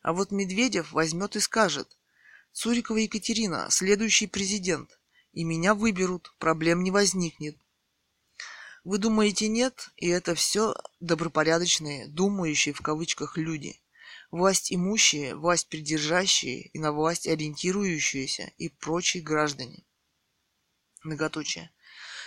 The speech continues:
Насчёт финансирования вопрос спорный. Если бы Каспарова всерьёз начал финансировать Запад,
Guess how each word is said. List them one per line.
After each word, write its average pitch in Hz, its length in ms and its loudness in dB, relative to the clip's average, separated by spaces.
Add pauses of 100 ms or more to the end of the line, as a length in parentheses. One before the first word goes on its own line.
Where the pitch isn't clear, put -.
(140)
Насчёт 214 360 4
финансирования 196 920 0
вопрос 160 420 2
спорный. - 640 0 (360)
Если 226 240 0
бы 208 140 0
Каспарова 175 720 4
всерьёз 185 540 2
начал 165 320 0
финансировать 156 720 -2
Запад, 165 500 0